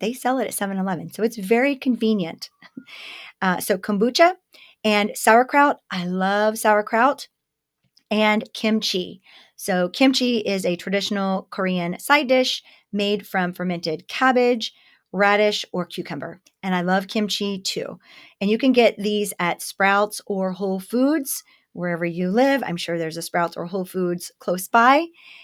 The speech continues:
And if you're not, I'm sure that there's somewhere that you can get some of these things. And then lastly, Coco Yo, which is a brand of coconut yogurt. And I love that as well.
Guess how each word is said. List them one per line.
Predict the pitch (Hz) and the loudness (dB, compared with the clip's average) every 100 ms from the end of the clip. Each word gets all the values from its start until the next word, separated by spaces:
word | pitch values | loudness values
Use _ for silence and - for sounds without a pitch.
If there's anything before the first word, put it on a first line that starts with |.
| _ _ | _ _
And | 185 180 | -2 -2
if | 180 | 0
you're | 196 | 0
not, | 202 240 - | 2 2 2
I'm | 208 | -4
sure | 208 - 247 | -4 -4 -2
that | 247 - | -4 -6
there's | 202 - | -8 -4
somewhere | 190 175 175 | -2 -2 -2
that | 170 | -4
you | 180 | -6
can | 165 | -6
get | - - | -8 -8
some | 160 | -8
of | 151 | -8
these | 156 | -8
things. | - 151 135 - - - - | -8 -8 -10 -14 -18 -14 -2
And | 202 202 | 0 2
then | 196 196 - | 2 2 -2
lastly, | 185 190 190 220 - 247 226 220 | -2 2 2 2 2 2 2 -2
Coco | - 220 214 185 | -2 0 2 0
Yo, | 170 196 170 160 | 2 4 4 0
which | 170 175 | -2 -4
is | 170 | -4
a | 165 | -4
brand | 156 170 190 202 214 - | -2 0 2 2 0 -2
of | 175 170 175 - _ _ | 0 0 -2 -6 _ _
coconut | - 202 208 190 180 - _ - | -2 -2 0 0 0 -4 _ -14
yogurt. | 180 170 180 175 156 - - - - _ - | -6 2 2 2 -2 -6 -18 -20 -20 _ -6
And | 175 165 160 156 165 _ | -4 -2 -4 -4 -8 _
I | 185 190 190 | -4 -2 -2
love | 196 185 180 185 185 - | -2 0 2 0 -2 -6
that | 180 165 160 - - | -8 -4 -2 -4 -8
as | 185 185 | -12 -8
well. | 175 175 226 330 | -2 2 2 0